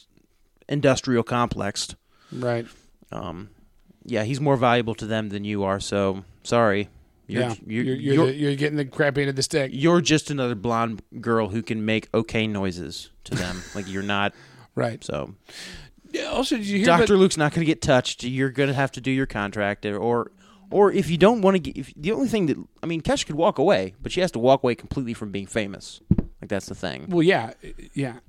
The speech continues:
Speaker 2: right.
Speaker 1: She's not gonna be able to win this.
Speaker 2: Or
Speaker 1: so
Speaker 2: do a
Speaker 1: if she
Speaker 2: YouTube
Speaker 1: wants
Speaker 2: show.
Speaker 1: to
Speaker 2: Like, I mean,
Speaker 1: Yeah.
Speaker 2: like, <laughs> did you hear about this Erin Andrews thing too?
Speaker 1: Erin Andrews.
Speaker 2: It's another thing. So she's a sideline reporter for E S P N. Okay, stands
Speaker 1: Mm-hmm.
Speaker 2: down there next to football jocks and says,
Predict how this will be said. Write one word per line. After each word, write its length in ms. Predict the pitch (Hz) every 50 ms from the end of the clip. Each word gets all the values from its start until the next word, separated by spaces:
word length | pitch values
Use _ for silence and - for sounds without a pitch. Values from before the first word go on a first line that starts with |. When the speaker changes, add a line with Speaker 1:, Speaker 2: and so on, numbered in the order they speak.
| - 151 156 143
Speaker 2:
right. 280 | 147 156 147 127 113 - _
Speaker 1:
She's 240 | - - - 113 104
not 220 | 110 107 107 104
gonna 120 | - 110
be 100 | 98 107
able 140 | 101 95 95 95
to 40 |
win 220 | 98 95 104 95 95
this. 160 | 95 92 -
Speaker 2:
Or 80 | 196 175
Speaker 1:
so 60 | 170
Speaker 2:
do 100 | 151 143
a 20 |
Speaker 1:
if 80 | 139 143
she 60 | 170
Speaker 2:
YouTube 140 | 170 147 - 104
Speaker 1:
wants 120 | 104 104 117
Speaker 2:
show. 80 | 110 -
Speaker 1:
to 160 | - 95 95 92 - - - - - - - -
Speaker 2:
Like, 260 | 151 143 135 - -
I 60 | 190 175
mean, 160 | 165 147 139
Speaker 1:
Yeah. 220 | 139 101 90 82 - - -
Speaker 2:
like, 220 | - - - - - - - - _ - - -
<laughs> 400 | - - - - - - _ -
did 180 | 147 196 180 196
you 80 | 226
hear 140 | 226 233 269
about 160 | 247 254 233
this 160 | - 202 175
Erin 180 | 185 170 170 170
Andrews 300 | 156 156 165 190 214 196
thing 220 | - 269 240 226
too? 260 | 208 - 185 226 269 - - _ _ _ _ _ _ _ - _ _ - - -
Speaker 1:
Erin 160 | 117 107 101
Andrews. 420 | 95 104 101 95 92 95 95 - -
Speaker 2:
It's 80 | - -
another 220 | 185 190 196 196
thing. 260 | 170 - 165 147 139 135
So 360 | - - 165 151 147 143 - -
she's 240 | - - 214 214 196
a 40 | 190
sideline 340 | - - 190 196 196 185 170
reporter 340 | 156 143 - 160 151 143 131
for 140 | 131 135
E 80 | 131 127
S 100 | 123 -
P 160 | - - 120
N. 220 | 120 - - - - - _ _ _ _ _ -
Okay, 340 | 127 - 131 120 120 123 - _ -
stands 340 | - - 151 139 131 123
Speaker 1:
Mm-hmm. 60 | 123 135
Speaker 2:
down 100 | 131 131
there 160 | 131 131 127
next 180 | 123 127 117 -
to 80 | -
football 280 | - 135 131 - 127 123
jocks 300 | 120 135 123 120 - -
and 80 | 123 -
says, 260 | 131 120 117 117